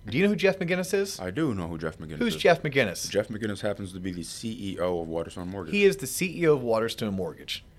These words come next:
Speaker 1: He also has the best hair in the mortgage industry.
Speaker 2: Uh, yeah. I,
Speaker 1: Like,
Speaker 2: yeah.
Speaker 1: like, I saw up close in person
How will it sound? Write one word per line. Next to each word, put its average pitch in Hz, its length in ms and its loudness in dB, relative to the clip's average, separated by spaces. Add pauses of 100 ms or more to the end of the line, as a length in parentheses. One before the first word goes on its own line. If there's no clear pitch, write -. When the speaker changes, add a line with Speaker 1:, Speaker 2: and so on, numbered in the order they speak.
(200)
Speaker 1:
He 175 220 0
also 147 680 2 (640)
has 139 240 4
the 123 160 0
best 135 460 4
hair 139 300 4
in 120 60 4
the 113 80 -2
mortgage 104 320 2
industry. - 420 -4
Speaker 2:
Uh, 87 260 -6
yeah. - 200 -8 (320)
I, 73 80 -4
Speaker 1:
Like, 127 300 10
Speaker 2:
yeah. 64 120 -10 (240)
Speaker 1:
like, 117 260 8
I 127 120 6
saw 147 400 10
up 160 160 8
close 147 420 6
in 165 180 0
person 120 520 2